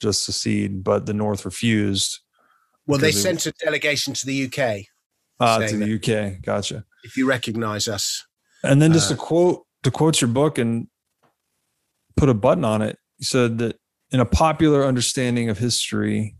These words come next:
Speaker 1: the Confederate cause has since been smeared, while the Union effort has been framed as some great and noble cause. In reality, both sides were fighting over their economic interests.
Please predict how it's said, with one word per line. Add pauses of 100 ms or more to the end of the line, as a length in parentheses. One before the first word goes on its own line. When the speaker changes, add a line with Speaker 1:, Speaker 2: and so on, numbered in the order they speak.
(240)
Speaker 1:
the
Confederate
cause
has
since
been
smeared, (560)
while
the
Union
effort
has
been
framed
as
some
great
and
noble
cause. (840)
In
reality, (160)
both
sides
were
fighting
over
their
economic
interests.